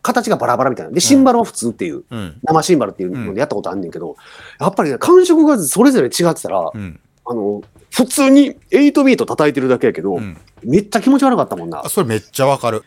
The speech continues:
Speaker 1: うん。
Speaker 2: ベロシティ調整うまいこといかんくない？その電子ピア-、あ、電子ドラムのキックって。
Speaker 1: あ、いかないですね。
Speaker 2: なんかあれ、俺も、あ、俺もね、弾き語りしながら、あの、キックドラムを叩くために、その、
Speaker 1: うん。
Speaker 2: サンプルパッドみたいな、トリガーっていうんかな、あれ。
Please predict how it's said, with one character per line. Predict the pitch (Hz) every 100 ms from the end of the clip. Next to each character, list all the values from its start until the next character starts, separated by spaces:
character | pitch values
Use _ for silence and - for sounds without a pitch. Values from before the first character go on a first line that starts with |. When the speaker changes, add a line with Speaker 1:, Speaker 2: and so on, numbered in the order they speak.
| -
Speaker 1:
う | 143
ん。 | 110
Speaker 2:
ベ | 110 190
ロ | 254
シ | 233 -
テ | -
ィ | 277 269
調 | 269 330 233
整 | 113 90
う | 101
ま | 170
い | 254
こ | 110
と | 95
い | 113
か | 139
ん | 139
く | 104
な | 80
い？ | 87
そ | 92
の | 87
電 | 87 123 123
子 | 120 - 127
ピ | 175 151
ア-、 | 117 120
あ、 | 117
電 | 104 143 151
子 | -
ド | 147 185
ラ | 117
ム |
の | 90
キ | - -
ッ | -
ク | -
っ |
て。 | - - 80 - _ _ _
Speaker 1:
あ、 | 147 156
い |
か | 175
な | 143
い |
で | -
す | -
ね。 | 170 139
Speaker 2:
な | 143 233
ん | 269
か | - 98
あ | 110
れ、 | 120
俺 | 165
も、 | 175 104 - _ _ _ _ _ -
あ、 | 160 -
俺 | 240
も | 220
ね、 | 104
弾 | -
き | -
語 | 254 254 254
り | 233
し | 240
な | 226
が | 214
ら、 | 196 104
あ |
の、 | 98 90 87 87 _ -
キ | 147
ッ | -
ク | 185
ド | 233
ラ | 180
ム | 95
を |
叩 | 98 117 -
く |
た | 127
め | 92
に、 | 85 85 - - - -
そ | -
の、 | 98
Speaker 1:
う |
ん。 | -
Speaker 2:
サ | -
ン | 277 294
プ | - 269
ル | 240 240 240 -
パ | - 247
ッ | 156
ド | 123
み | 95
た | 87 80
い | 78
な、 | -
ト | 240
リ | 262
ガ | 233 220
ー |
っ | 220
て | 90
い |
う |
ん | 78
か | -
な、 | 76
あ |
れ。 | 78